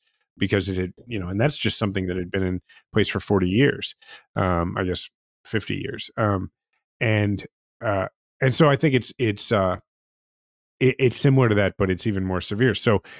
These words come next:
it is the right message, but it is crucial that people really work to create the imagery and make the case that that is as real as it, as it actually is.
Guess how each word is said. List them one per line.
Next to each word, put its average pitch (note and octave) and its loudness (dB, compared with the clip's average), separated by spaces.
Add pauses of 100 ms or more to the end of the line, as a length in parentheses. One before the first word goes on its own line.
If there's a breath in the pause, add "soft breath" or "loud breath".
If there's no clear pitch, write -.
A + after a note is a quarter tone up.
(120 loud breath)
it C3 2
is C3+ 2
the A2+ 0
right A2 0
message, G#2+ -2
but G#2+ 2
it G#2 0
is G2 -2 (120)
crucial G#2+ 0 (400)
that A2 -6
people A2+ -6
really A2 0 (160)
work G#2+ -4 (120)
to G2 -6 (300)
create A#2 -2
the G#2+ -2
imagery F#2+ -6 (300)
and F#2+ -4
make G#2 -2
the G2 -4
case G2+ -2
that F#2 -6 (220)
that G2+ -6 (140)
is A2+ 2
as F#2 -6
real F#2 -2
as E2+ -10 (180)
it, G2+ -12 (480)
as A2 0
it G#2 -2
actually A2 -2
is. - -6